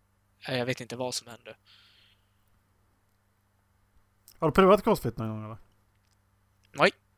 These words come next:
Speaker 2: Alltså, är det någonting annat än, eh, än stationsträning?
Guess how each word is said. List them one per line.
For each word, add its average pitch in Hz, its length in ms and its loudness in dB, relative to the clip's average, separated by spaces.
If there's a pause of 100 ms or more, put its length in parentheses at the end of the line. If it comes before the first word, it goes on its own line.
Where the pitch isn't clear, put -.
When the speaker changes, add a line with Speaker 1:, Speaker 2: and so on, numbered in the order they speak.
(2500)
Speaker 2:
Alltså, 185 480 8
är 180 220 12
det 180 100 8
någonting 196 360 8
annat 156 400 4
än, 135 320 0
eh, 123 420 2 (320)
än 123 420 2
stationsträning? 107 760 0